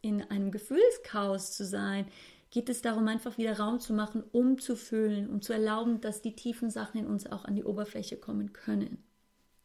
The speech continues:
Der zweite Weg, um zu fühlen, ist es, und es ist auch damit verbunden, ist, nimm Eigenverantwortung und fühl diese Gefühle für dich.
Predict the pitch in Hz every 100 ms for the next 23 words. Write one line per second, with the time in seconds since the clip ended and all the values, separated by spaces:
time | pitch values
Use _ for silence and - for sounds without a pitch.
0 | _ _ _ _ _ - - - 220 214
1 | 240 285 311 247 240 240 - _ 240 226
2 | - 214 - 226 214 214 226 - 226 208
3 | 226 220 214 - - _ _ _ _ _
4 | _ _ - 220 214 233 233 196 220 214
5 | - 214 180 214 240 240 214 208 214 -
6 | 214 214 - _ _ _ _ _ _ 208
7 | 269 302 208 214 262 - 202 190 185 185
8 | 185 185 208 214 220 - - 220 214 -
9 | 233 311 392 247 220 214 - 220 226 247
10 | - 208 - 208 208 - -